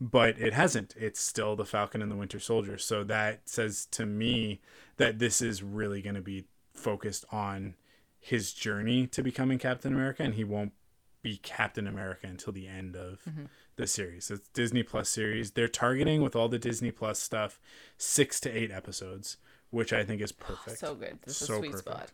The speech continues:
Speaker 2: Yeah, for sure.
Speaker 1: Um, S-, Stranger Things was eight episodes. It was perfect.
Speaker 2: Yeah.
Speaker 1: There was
Speaker 2: Mm.
Speaker 1: no
Speaker 2: I like
Speaker 1: extra.
Speaker 2: ten. I like ten episodes. I'm a ten
Speaker 1: Ten,
Speaker 2: episode,
Speaker 1: ten is nice,
Speaker 2: like
Speaker 1: but I think you get really, you get real tight on eight.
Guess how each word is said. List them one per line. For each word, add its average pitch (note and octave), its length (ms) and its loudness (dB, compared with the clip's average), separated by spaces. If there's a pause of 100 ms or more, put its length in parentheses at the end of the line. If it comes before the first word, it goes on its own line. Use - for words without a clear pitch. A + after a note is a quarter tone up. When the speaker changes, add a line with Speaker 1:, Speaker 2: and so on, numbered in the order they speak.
Speaker 2:
Yeah, E2+ 220 -8
for - 160 -18
sure. A#2 140 -4
Speaker 1:
Um, A2 460 0
S-, - 80 -6
Stranger D#3 600 6
Things C3+ 260 6
was A#2+ 160 0
eight A2+ 160 2
episodes. C#3+ 680 4 (640)
It B2 80 -2
was G#2 140 -4
perfect. - 520 -10
Speaker 2:
Yeah. - 80 -18 (200)
Speaker 1:
There A2+ 140 2
was - 100 4
Speaker 2:
Mm. G#2+ 120 0
Speaker 1:
no B2+ 200 8
Speaker 2:
I G#3+ 60 8
like B3+ 120 10
Speaker 1:
extra. B3 220 4
Speaker 2:
ten. A#2 180 6
I F3+ 40 4
like F#3 160 4
ten F#3 160 0
episodes. - 480 -8 (440)
I'm F#3+ 120 6
a G#3 40 6
ten G3+ 180 2
Speaker 1:
Ten, A3 100 10
Speaker 2:
episode, F#3 240 2
Speaker 1:
ten G#3+ 160 10
is E3+ 160 8
nice, C3+ 280 6
Speaker 2:
like C#3+ 340 2 (400)
Speaker 1:
but C3 100 8
I C#3 100 10
think D3 200 6
you D3+ 100 2
get D#3 160 10
really, C#3 340 12
you A#2+ 220 0
get C3+ 340 10
real A#2 560 2
tight G2+ 400 -2 (160)
on G#2+ 240 0
eight. F#2 260 -10